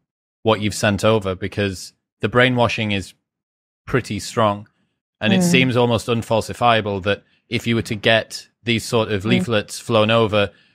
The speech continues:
Speaker 1: it's an easy excuse to say, "This is just more propaganda from the West. This is America
Speaker 2: Mm.
Speaker 1: proving that they are our enemies. They're trying to brainwash you away from us."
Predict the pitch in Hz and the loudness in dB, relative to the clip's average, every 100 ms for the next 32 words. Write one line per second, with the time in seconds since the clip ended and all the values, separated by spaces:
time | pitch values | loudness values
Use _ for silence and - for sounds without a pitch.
0 | _ _ _ 123 123 117 - 127 127 117 | _ _ _ -6 -4 -4 -2 -2 0 0
1 | 110 104 110 104 - 147 127 - - 113 | -2 -2 -4 -6 0 0 0 -2 -2 0
2 | 107 107 98 - 107 110 101 104 95 135 | 0 -4 -10 -10 -6 -2 -2 -2 -2 0
3 | 120 107 - 104 113 156 131 - - - | 2 0 -4 -6 0 2 2 0 -8 -10
4 | 117 104 104 104 107 107 104 101 101 95 | -8 -6 -4 -2 2 2 2 2 2 0
5 | - - 117 113 107 104 90 85 107 120 | -6 -10 -4 -2 -2 -4 -4 0 2 4
6 | 117 113 110 110 107 95 101 - 101 90 | 4 4 2 -2 -4 -6 -6 -4 -6 -4
7 | 101 104 104 98 - 113 104 98 104 98 | -2 -2 -2 -4 -6 -6 -4 -2 -2 -2
8 | 104 98 90 - | -6 -8 -10 -18